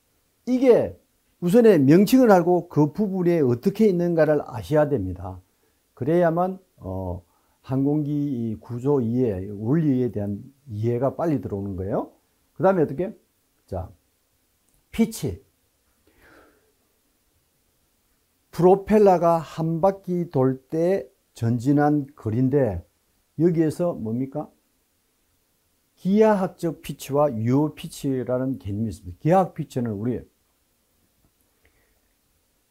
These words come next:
효율을 보면 이론율 효율이나 그 다음에, 에, 실제 하는 효율이 있죠.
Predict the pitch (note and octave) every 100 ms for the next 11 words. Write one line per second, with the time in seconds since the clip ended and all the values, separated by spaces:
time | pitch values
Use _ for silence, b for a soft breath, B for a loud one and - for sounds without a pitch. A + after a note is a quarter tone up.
0 | _ _ _ _ _ _ _ _ _ _
1 | _ _ _ _ _ _ _ _ _ _
2 | _ - A#3 C#4 A#3+ F3 D3+ A2+ B2+ B2+
3 | C3+ F#2 - _ _ _ _ _ _ _
4 | _ _ _ _ _ _ _ _ _ _
5 | _ C#3 D3+ F3+ A3 A3+ A3+ A3+ G#3+ G3
6 | E3+ D#3+ B2 G#2+ A#2 C#3 - _ _ _
7 | _ _ _ _ _ A#2+ C#3+ D3+ C#3+ B2
8 | F#2 A2+ A2 G2+ - A3+ F#3 G#3+ F3+ D3+
9 | C#3 A2+ C#3 A#2 G#2 F2+ A#2+ A2+ D#2+